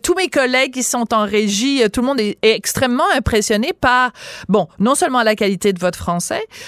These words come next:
euh, par, euh, la, la, l'aplomb dont vous faites preuve, euh, et aussi par votre détermination, parce que c'est pas tous les, les, les jeunes de seize ans qui écrivent une lettre, euh,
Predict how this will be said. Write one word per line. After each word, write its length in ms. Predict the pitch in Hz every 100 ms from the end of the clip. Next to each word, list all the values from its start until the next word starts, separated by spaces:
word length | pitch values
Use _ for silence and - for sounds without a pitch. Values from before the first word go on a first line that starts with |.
| -
euh, 220 | 202 202 202
par, 520 | - 233 254 262 233
euh, 300 | 202 185 185 -
la, 420 | 190 190 185 175
la, 380 | - 185 175 170
l'aplomb 640 | - 196 226 240 - 247 392 466
dont 180 | 247 208
vous 160 | 190 196
faites 300 | 226 196 -
preuve, 520 | 226 240 277 233 202
euh, 220 | 180 180 175 - - -
et 180 | 294 -
aussi 240 | 226 190 453
par 140 | -
votre 220 | 233 240 220
détermination, 800 | 220 226 196 208 202 190 - 427
parce 160 | 294 226
que 180 | 262 233 - -
c'est 140 | - -
pas 80 | 302
tous 160 | 302
les, 380 | 269 240 226 -
les, 320 | 208 214 202
les 180 | 208 220
jeunes 300 | 208 269 311
de 100 | 214
seize 340 | - 214 196
ans 140 | 254 339
qui 120 | -
écrivent 580 | 226 - - 349 403 240
une 220 | 214 196
lettre, 340 | 196 226 - 196
euh, 160 | 180